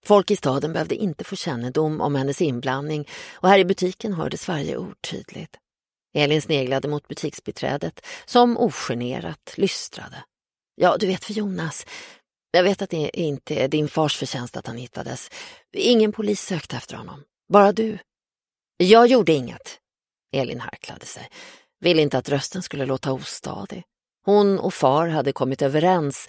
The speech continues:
om att han skulle vara ansiktet utåt för lösningen av fallet. Om det kom fram att Elin varit inblandad skulle hennes liv bli värre. Skällsordet korpkvinnan hade slagit rot, starkt kopplat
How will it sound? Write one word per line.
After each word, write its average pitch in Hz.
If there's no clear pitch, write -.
om 190
att 185
han 190
skulle 185
vara -
ansiktet -
utåt -
för 127
lösningen 127
av 80
fallet. -
Om 214
det 202
kom 185
fram 160
att 160
Elin 196
varit 127
inblandad 139
skulle 214
hennes 185
liv 180
bli -
värre. -
Skällsordet 170
korpkvinnan 180
hade 127
slagit -
rot, -
starkt 143
kopplat -